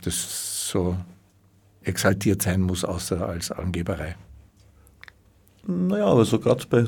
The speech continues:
Speaker 2: Coop Himmelblau kenne ich schon einiges, was zumindest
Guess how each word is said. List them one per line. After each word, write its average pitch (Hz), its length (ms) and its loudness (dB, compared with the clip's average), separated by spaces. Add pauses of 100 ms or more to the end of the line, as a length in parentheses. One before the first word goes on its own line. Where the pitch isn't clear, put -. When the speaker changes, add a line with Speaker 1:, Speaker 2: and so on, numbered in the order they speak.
Speaker 2:
Coop 117 400 -2
Himmelblau 113 540 2
kenne 131 260 0
ich 151 80 -4
schon - 180 0
einiges, 95 540 4
was - 480 0
zumindest 113 840 2